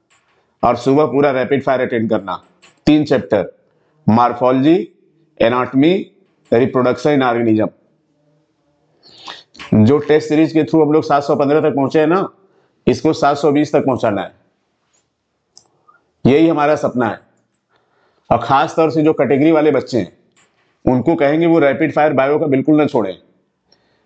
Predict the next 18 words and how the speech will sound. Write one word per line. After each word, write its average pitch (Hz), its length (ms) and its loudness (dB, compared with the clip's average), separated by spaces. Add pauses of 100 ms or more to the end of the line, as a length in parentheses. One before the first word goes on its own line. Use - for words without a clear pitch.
(140)
कि 139 80 4
अगर 143 220 2
तुम 151 200 -2
तीन 151 200 2
सौ 165 160 0
तीस 151 340 0
चालीस 143 280 0
बायो 139 240 0
में 156 100 0
ला 139 140 2
दोगे 156 260 0
तो 180 120 0
physics, 143 300 0
chemistry 139 340 0
से 135 60 -2
काम 135 180 0
हो 131 140 0
जाएगा। 95 380 -2